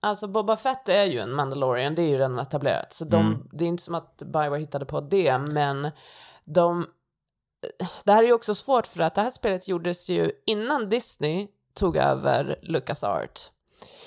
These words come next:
Speaker 1: Och, eh, när de gjorde det, det var ju några, ja, nu, nu är det nästan tio år sedan känns som, eh, så sa de ju att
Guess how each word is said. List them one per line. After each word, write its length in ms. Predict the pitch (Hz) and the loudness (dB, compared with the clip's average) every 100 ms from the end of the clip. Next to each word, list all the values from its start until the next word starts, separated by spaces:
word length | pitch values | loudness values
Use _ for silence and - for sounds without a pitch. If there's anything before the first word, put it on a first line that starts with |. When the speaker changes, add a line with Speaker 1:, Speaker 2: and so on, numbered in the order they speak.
| - - _ - | -20 -20 _ 2
Speaker 1:
Och, 500 | 170 160 _ - 156 | 2 0 _ -4 0
eh, 300 | 170 160 160 _ _ _ _ _ _ - | 2 0 -2 _ _ _ _ _ _ -12
när 220 | 175 185 180 | 0 4 6
de 200 | 202 214 | 6 4
gjorde 200 | 175 165 | 0 2
det, 500 | 233 240 214 196 190 - | 4 6 6 4 -2 -8
det 120 | 175 180 | -4 2
var 100 | 185 | 2
ju 80 | |
några, 420 | 165 165 160 147 - 65 - - - - | 2 0 0 -2 -4 -14 -16 -20 -20 -10
ja, 160 | 151 | -6
nu, 180 | 160 170 | -4 -4
nu 220 | 165 175 | 0 0
är 140 | 160 - | 0 -2
det 80 | |
nästan 280 | 170 160 170 | -2 -2 -2
tio 200 | 170 185 | 2 6
år 100 | 226 | 6
sedan 200 | 196 143 | 4 -2
känns 260 | - 143 147 | -4 -6 -6
som, 260 | 131 160 - - | -6 -6 -8 -4
eh, 320 | 165 156 151 | -2 -2 -4
så 160 | 139 190 | -4 -2
sa 200 | 180 170 | 0 2
de 140 | 170 | 2
ju 120 | 160 | 0
att 220 | 143 151 | 0 -2